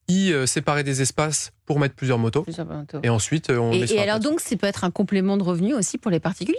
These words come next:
Speaker 2: comme pour Airbnb.
Speaker 1: Et complètement. Quelqu'un
Speaker 2: Et
Speaker 1: qui avait,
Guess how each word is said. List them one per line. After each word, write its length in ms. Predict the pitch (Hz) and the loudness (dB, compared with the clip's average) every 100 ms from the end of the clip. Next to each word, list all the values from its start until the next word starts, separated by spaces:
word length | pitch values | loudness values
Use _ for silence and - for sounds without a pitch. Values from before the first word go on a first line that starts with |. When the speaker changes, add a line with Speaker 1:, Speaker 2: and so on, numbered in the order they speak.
| 554 | 0
Speaker 2:
comme 180 | - 196 | 2 2
pour 180 | - 160 | 2 2
Airbnb. 380 | 160 165 185 339 523 _ _ - | 2 2 2 -2 -8 _ _ -6
Speaker 1:
Et 60 | 135 | -2
complètement. 400 | 135 165 220 190 - | 0 0 0 -2 -4
Quelqu'un 240 | - 170 | -2 0
Speaker 2:
Et 40 | 170 | -2
Speaker 1:
qui 180 | - 143 | 0 0
avait, 480 | 131 135 131 131 | 2 2 2 0